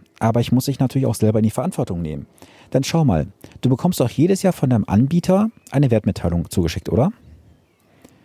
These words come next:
Wenn du dir jetzt die Frage stellst, "Soll ich mich vom Vertrag verabschieden und was anderes machen?",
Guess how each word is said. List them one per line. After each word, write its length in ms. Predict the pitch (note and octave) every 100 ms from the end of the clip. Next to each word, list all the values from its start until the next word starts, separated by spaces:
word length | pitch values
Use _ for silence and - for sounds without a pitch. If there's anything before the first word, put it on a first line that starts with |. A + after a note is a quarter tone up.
| _ _ - - - - -
Wenn 100 | D#3+
du 80 |
dir 60 | E3+
jetzt 160 | E3 -
die 40 |
Frage 300 | - G2 G2
stellst, 540 | - G3 G3+ D#2+ - -
"Soll 240 | G2 A#2 D3
ich 160 | -
mich 160 | B2+ -
vom 120 | A#2+
Vertrag 360 | - - A2+ -
verabschieden 480 | - - - D#3+
und 100 | C#3
was 100 | G2
anderes 380 | - G#2+ A2+ A#2+
machen?", 340 | C3 B2+ E3